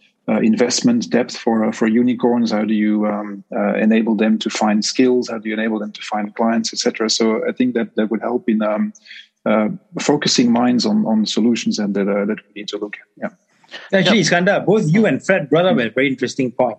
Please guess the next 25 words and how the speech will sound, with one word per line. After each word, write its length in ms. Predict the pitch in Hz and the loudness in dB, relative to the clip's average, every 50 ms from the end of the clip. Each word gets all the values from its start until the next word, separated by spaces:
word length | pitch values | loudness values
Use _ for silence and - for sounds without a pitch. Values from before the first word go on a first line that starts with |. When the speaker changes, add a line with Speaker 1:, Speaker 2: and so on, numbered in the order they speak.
| _ - | _ -8
Speaker 2:
because, 380 | - - 147 151 156 156 - - _ _ _ _ _ - | -4 0 0 0 0 -2 -6 -12 _ _ _ _ _ -4
you 60 | 135 | -2
know, 120 | 131 123 | 0 0
I, 200 | 127 - 131 135 | 0 0 0 0
I 140 | 139 131 131 | 2 2 2
was, 480 | 127 127 127 123 - - - - - _ - | 2 0 0 -2 -4 -6 -8 -10 -12 _ -2
I 80 | 127 123 | 0 0
wa-, 160 | 123 127 135 135 | 2 0 0 0
I 120 | 135 127 127 139 143 | -2 -2 -2 -2 0
used 220 | 156 190 185 151 | 2 2 2 2
the 60 | 139 | 0
example, 680 | 123 113 117 131 135 165 - 160 151 151 143 139 143 - 127 | 0 0 0 -2 -2 0 -2 -2 0 0 -2 -2 -4 -6 -6
uh, 180 | 113 107 107 107 | -4 -4 -4 -6
you 80 | 107 - | -6 -6
know, 80 | 113 117 107 | -4 -2 -2
of 60 | 104 - - - | -4 -4 -4 -2
unicorns 560 | 135 131 131 123 120 - 139 139 135 127 - - | 0 2 2 2 2 2 2 2 0 -2 -4 -4
to, 320 | - 110 104 101 101 98 98 _ _ _ _ - | -6 -4 -2 -2 -4 -4 -6 _ _ _ _ -2
uh, 300 | 113 104 101 101 101 95 - _ _ _ _ _ _ - | 0 0 2 0 0 -2 -6 _ _ _ _ _ _ -2
let 120 | 151 139 | 0 2
us 140 | 147 147 - | 2 2 2
look 160 | 151 143 151 | 0 2 2
into 180 | 143 120 113 135 | 2 2 2 2
the 100 | 117 104 | 0 0
future. 520 | - - 110 104 104 - 123 107 98 - | 0 0 -2 0 0 0 0 0 -2 -4